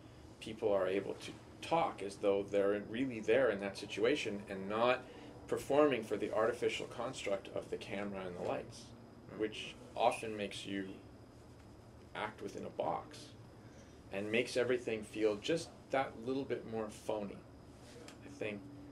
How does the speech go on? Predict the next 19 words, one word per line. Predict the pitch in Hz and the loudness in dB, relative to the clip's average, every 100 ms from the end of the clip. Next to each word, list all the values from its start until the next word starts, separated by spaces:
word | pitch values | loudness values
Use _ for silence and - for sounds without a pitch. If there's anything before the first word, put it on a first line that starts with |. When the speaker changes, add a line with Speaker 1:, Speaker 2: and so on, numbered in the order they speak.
| - - - | -14 -10 -4
Speaker 1:
um, | 104 98 95 95 - - - - - - | -2 -2 -4 -10 -12 -14 -16 -16 -12 -8
I | |
mean, | 117 113 | -4 0
that's, | 123 - - | -2 -2 -4
you | 123 | -4
know, | 90 - - 110 | -4 -8 -12 -12
it's | - | -8
a, | 113 110 | -6 -4
it's | - - | -6 -6
a | |
co-, | - 160 | -6 -4
it's | - 135 | -2 0
an | 156 | 4
idea | 165 160 156 113 - | 4 6 8 6 6
that | 98 104 | 0 2
we're | 104 | 2
exploring | 104 - 143 113 110 160 | 0 4 10 10 10 4
and | 110 | -2
hopefully | 113 104 104 101 | -4 -4 0 0